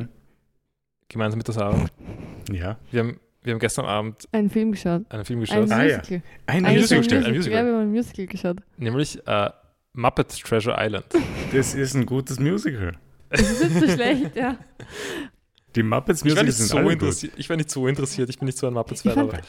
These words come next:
Speaker 3: ich fand das allererste Lied echt cool.
Speaker 2: Das war gut, ja.
Speaker 3: Ähm,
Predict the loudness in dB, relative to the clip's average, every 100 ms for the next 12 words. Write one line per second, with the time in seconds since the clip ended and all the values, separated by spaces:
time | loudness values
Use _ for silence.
0 | -6 -4 0 0 0 -4 -2 0 2 0
1 | 0 0 0 -4 0 0 0 -4 -2 0
2 | 2 2 0 -2 -6